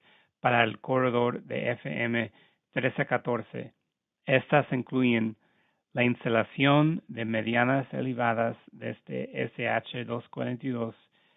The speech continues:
hasta el S L cuatro noventa y cuatro, la extensión y mejora de carriles de giro en intersecciones, la optimización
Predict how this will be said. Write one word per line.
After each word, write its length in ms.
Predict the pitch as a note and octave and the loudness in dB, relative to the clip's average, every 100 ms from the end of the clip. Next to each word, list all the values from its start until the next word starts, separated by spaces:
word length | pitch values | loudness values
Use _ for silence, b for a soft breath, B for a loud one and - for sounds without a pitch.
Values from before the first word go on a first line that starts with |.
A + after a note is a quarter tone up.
| _ _ | _ _
hasta 540 | - A#2+ - A#2+ A#2 B2 | 0 0 2 0 2 -2
el 80 | - | -4
S 400 | - - C3 A#2 | -6 -4 -2 0
L 240 | A#2 A2+ - | 2 0 -2
cuatro 460 | A2+ A2+ - A#2 | -4 -4 -4 -8
noventa 380 | A2+ G#2+ G#2+ - | -6 -6 -8 -10
y 20 | |
cuatro, 400 | - C3+ A#2 - - _ _ _ _ _ _ _ _ _ | -4 -4 -4 -10 -20 _ _ _ _ _ _ _ _ _
la 260 | - A#2 A#2 - | 2 6 6 2
extensión 840 | C3+ - - B2+ - C#3+ D3 D3+ - | -6 -6 -4 -2 -2 0 2 0 -2
y 120 | - | -4
mejora 680 | B2 A2+ A#2 C3 A#2+ A#2+ - - | -4 -4 -4 -4 -2 -4 -6 -12
de 240 | A#2+ A#2 | -10 -10
carriles 580 | - A2+ A#2 C3 C#3+ C3+ | -4 -4 0 2 2 0
de 120 | - | -10
giro 500 | G2 C#3+ A#2+ A#2+ A#2 - - | -12 -8 -8 -8 -8 -12 -12
en 120 | A#2 | -6
intersecciones, 840 | A#2+ A#2+ A#2 - - - A#2+ A2 - _ _ _ _ _ _ _ _ _ _ _ _ _ _ _ _ - | -4 -6 -12 -14 -16 -8 -8 -8 -14 _ _ _ _ _ _ _ _ _ _ _ _ _ _ _ _ 2
la 320 | B2+ A#2+ - | 4 6 4
optimización 1160 | C#3+ C#3+ - D3+ D3 D#3 - C#3+ C3+ B2 B2 | 2 2 4 4 2 0 0 4 6 4 2